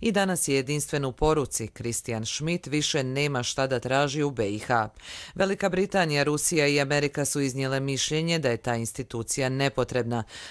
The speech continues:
Zvanična Moskva smatra da bi kancelariju O H R-a trebalo odmah zatvoriti, dok Washington insistira na postepenoj tranziciji. Kristijan Schmidt Bosnu i Hercegovinu napušta u junu. Opširnije Gordana Stanić.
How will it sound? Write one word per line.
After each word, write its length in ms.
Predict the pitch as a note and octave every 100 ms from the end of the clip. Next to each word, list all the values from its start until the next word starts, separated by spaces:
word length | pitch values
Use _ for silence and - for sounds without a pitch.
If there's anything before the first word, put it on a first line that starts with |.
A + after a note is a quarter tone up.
| -
Zvanična 500 | D#3+ D3+ C#3 - C3
Moskva 420 | C3+ C#3 - C3
smatra 480 | - C#3 D3 D#3+ F3
da 140 | D#3+
bi 100 | D#3+
kancelariju 680 | F3+ E3+ D3+ D#3 C3+ C3+ C3
O 120 | C3
H 160 | - C3+
R-a 200 | C3+ C3+
trebalo 420 | C#3 C3+ C3+ C3+
odmah 400 | - D3 C3+ A#2+
zatvoriti, 680 | A#2+ A#2+ C#3 D#3 F3 D3 B2 - - -
dok 200 | F3 -
Washington 580 | B2 A#2 E3 E3 E3+ E3
insistira 680 | G3 F#3+ C#3 B2 - C#3+ D3
na 140 | D#3
postepenoj 680 | D3+ D3+ C3+ C3+ A#2 A2+ A2+
tranziciji. 720 | C3+ C3+ C3 B2 - A2 G#2+ - - - -
Kristijan 480 | E3 C#3+ - B2
Schmidt 380 | A#2+ D#3+ F3+ F#3
Bosnu 380 | B2+ C#3 D#3+ F#3
i 60 | F3+
Hercegovinu 840 | F3 D#3 - E3 E3 F3 F3+ E3+
napušta 580 | D3 A#2+ G#2+ B2 - C3+ B2+ -
u 120 | D#3+
junu. 440 | D3 A#2+ A2+ A2+ G#2+ -
Opširnije 640 | C3+ - - B2 C#3+ D#3+
Gordana 460 | D#3 A#2 - A#2+ C3
Stanić. 600 | - A2 G#2+ A#2 -